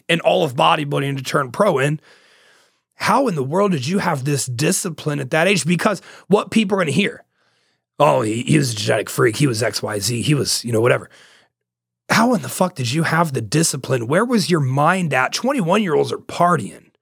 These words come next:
and you are obtaining your professional status in bodybuilding, not classic physique, not men's physique, all due respect, not bikini, in fucking bodybuilding.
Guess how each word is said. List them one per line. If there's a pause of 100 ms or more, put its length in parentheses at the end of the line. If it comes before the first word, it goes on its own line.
(500)
and
you
are
obtaining
your
professional
status
in
bodybuilding,
not
classic
physique,
not
men's
physique,
all
due
respect,
not
bikini, (500)
in
fucking
bodybuilding.